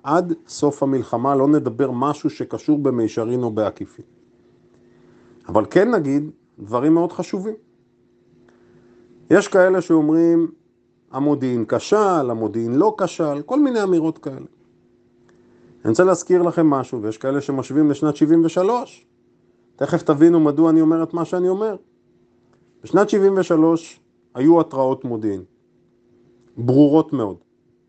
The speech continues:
הפעם, באסון הנוכחי, גם היו התראות מודיעין ברורות מאוד.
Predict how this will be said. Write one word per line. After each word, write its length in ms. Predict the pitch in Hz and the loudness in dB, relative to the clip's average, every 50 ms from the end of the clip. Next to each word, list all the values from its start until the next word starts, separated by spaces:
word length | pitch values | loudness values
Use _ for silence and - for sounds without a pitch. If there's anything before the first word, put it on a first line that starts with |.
| _ _ _ _ _ _ _ _ _ _ _ _ _ _ _ _ _ - | _ _ _ _ _ _ _ _ _ _ _ _ _ _ _ _ _ -6
הפעם, 500 | 131 - - 156 156 160 160 160 165 165 165 - _ _ _ _ _ _ _ _ _ _ _ _ _ _ _ _ - | -6 -2 0 0 2 2 2 2 0 -2 -4 -8 _ _ _ _ _ _ _ _ _ _ _ _ _ _ _ _ -4
באסון 420 | 127 135 131 - - 160 160 156 | -2 -2 -2 0 2 4 4 4
הנוכחי, 460 | 156 147 151 147 - 143 135 - 156 | 4 4 2 0 0 -2 0 0 0
גם 320 | 156 139 160 185 202 214 214 | 2 2 2 2 2 2 2
היו 240 | 202 190 180 175 | 2 4 4 4
התראות 500 | 165 165 - 151 151 151 147 147 147 - | 2 0 -4 -4 -4 -2 -2 -2 -4 -6
מודיעין 540 | - 143 139 131 127 131 127 123 120 123 123 | -6 -6 -4 -4 -4 -4 -4 -6 -8 -8 -8
ברורות 440 | 123 127 139 143 139 139 135 135 - | -4 0 0 2 2 0 0 -2 -4
מאוד. 220 | 120 110 107 104 | -6 -6 -8 -8